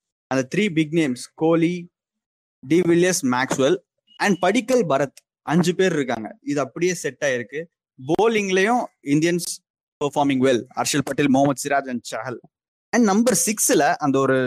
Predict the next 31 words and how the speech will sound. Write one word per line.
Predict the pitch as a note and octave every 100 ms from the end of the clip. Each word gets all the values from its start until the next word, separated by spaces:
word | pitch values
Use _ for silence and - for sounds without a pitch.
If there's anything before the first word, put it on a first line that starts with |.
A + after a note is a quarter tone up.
| B2
சபாஷ் | D#3+ D#3 F#3 F3 D3
அகமது, | D3+ D3+ C#3 _ _ _ _ _ _ _ _ _ _
அவரோட | - D#3+ E3 D3
பிளேஸ் | F3+ F#3+
தான் | F#3+ E3
கொஞ்சம் | C3 C#3+
ஊசல் | G#3+ A3 G3 F3+
ஆடிட்டு | F3+ F#3 E3 C#3
இருக்கு. | B2 B2+ C#3+ - _ _ -
ஆனா | D#3 C3+
அவரை | D3+ D#3
தான் | F3+ F3
திரும்ப | D#3 D#3
கொண்டு | C#3+ E3 D3+
போவாங்க, | C3+ A#2+ A2+
வேற | A#2+ B2
யாருமே | B2 C#3+ D#3+ E3+ C3
வச்சு | C3 E3
விளையாட | C3 C#3 C#3+ B2
முடியாது. | C3+ C#3+ A2+ C3+ E3+ _ _ - E3+
And | G#3
அந்த | D3+ D#3+
ரெண்டு | D3 D3
பேர் | C#3 A#2+
ஜார்ஜ் | D3+ C#3+
கார்டன் | C#3 C#3+ D3+
and | C3 A#2
டேனியல் | B2+ C#3 B2
கிறிஸ்டன் | B2 D3 C3
maybe | C#3+ C#3+ C#3
ஒரு, | B2+